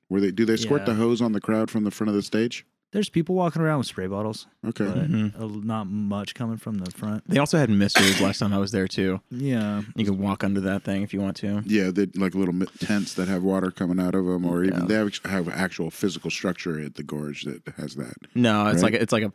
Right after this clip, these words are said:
Speaker 3: fucking tube that's got, well, also, like, air and, like, water sh-, shot through
Speaker 2: Talking
Speaker 3: it.
Speaker 2: about what, like, misters?
Speaker 1: Yeah.
Speaker 2: There's, there's different misters spread
Speaker 3: Yeah.
Speaker 2: around for,
Speaker 1: Yeah, I,
Speaker 2: you know,
Speaker 1: I feel like
Speaker 2: different
Speaker 1: there,
Speaker 2: things.
Speaker 1: when I was there,
Speaker 2: There's, like, a
Speaker 1: right
Speaker 2: big
Speaker 1: up next to
Speaker 2: slushy
Speaker 1: the
Speaker 2: stand that
Speaker 1: concession
Speaker 2: has
Speaker 1: stand,
Speaker 2: it.
Speaker 1: there was a
Speaker 2: Yeah.
Speaker 1: big,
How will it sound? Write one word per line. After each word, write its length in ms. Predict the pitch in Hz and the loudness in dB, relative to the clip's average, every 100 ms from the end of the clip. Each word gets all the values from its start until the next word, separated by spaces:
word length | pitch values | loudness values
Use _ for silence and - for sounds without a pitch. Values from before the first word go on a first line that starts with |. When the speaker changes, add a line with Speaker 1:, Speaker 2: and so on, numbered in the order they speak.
| - | -2
Speaker 3:
fucking 400 | 98 95 90 90 | -2 -2 -6 -6
tube 440 | - 113 104 98 - | -2 2 2 0 -6
that's 160 | - 104 | -10 -6
got, 220 | 107 98 - _ _ _ _ _ _ | -2 -4 -6 _ _ _ _ _ _
well, 320 | 104 95 104 - | -6 -2 -2 -2
also, 300 | 101 98 - | -2 -2 -4
like, 180 | 104 98 | -4 -2
air 300 | 113 110 107 | 2 4 4
and, 220 | 98 104 98 | 2 0 -2
like, 200 | 95 - | -4 -4
water 440 | 98 95 95 117 | -2 -2 -4 -8
sh-, 140 | - 110 - | -6 -6 -4
shot 300 | - 101 - | -2 -4 -2
through 100 | 101 | -2
Speaker 2:
Talking 140 | 98 | 0
Speaker 3:
it. 40 | |
Speaker 2:
about 220 | 101 98 90 | 0 -2 -4
what, 180 | 87 | -8
like, 200 | 92 - | -10 -8
misters? 400 | 98 104 87 82 - - | -6 -4 -2 -4 -8 -2
Speaker 1:
Yeah. 140 | 120 76 - - | 0 0 -6 -4
Speaker 2:
There's, 200 | 226 - - _ - | -2 -2 -10 _ -2
there's 180 | 120 | -2
different 320 | - 95 95 87 | -2 -6 -6 -10
misters 300 | 87 98 - | -10 -10 -8
spread 200 | - 98 | -6 -6
Speaker 3:
Yeah. 60 | |
Speaker 2:
around 280 | 90 90 92 | -8 -10 -4
for, 100 | 101 | 0
Speaker 1:
Yeah, 40 | |
I, 120 | 101 110 | 2 2
Speaker 2:
you 80 | 113 | 0
know, 100 | 87 | -2
Speaker 1:
I 40 | 104 | -2
feel 160 | 113 110 | 2 2
like 140 | 101 | 4
Speaker 2:
different 20 | |
Speaker 1:
there, 140 | 104 98 80 | 2 2 2
Speaker 2:
things. 80 | |
Speaker 1:
when 100 | 101 | 2
I 80 | 110 | 4
was 220 | 110 95 | 2 2
there, 380 | 95 95 92 90 87 | 2 2 2 0 0
Speaker 2:
There's, 100 | 131 | 0
like, 80 | 139 | 2
a 40 | 113 | 4
Speaker 1:
right 40 | 117 | 4
Speaker 2:
big 40 | - | 4
Speaker 1:
up 140 | 110 | 2
next 220 | 110 110 | 4 4
to 0 | |
Speaker 2:
slushy 80 | 117 | 4
Speaker 1:
the 100 | 101 | 2
Speaker 2:
stand 180 | - 98 | 4 2
that 20 | |
Speaker 1:
concession 340 | 92 110 98 101 | 4 2 2 0
Speaker 2:
has 120 | 92 | 2
Speaker 1:
stand, 280 | 98 95 92 | 2 2 2
Speaker 2:
it. 20 | |
Speaker 1:
there 100 | 90 | 2
was 160 | 92 90 | 2 2
a 40 | |
Speaker 2:
Yeah. 60 | 87 | 2
Speaker 1:
big, 460 | 101 98 87 80 | 4 4 2 -4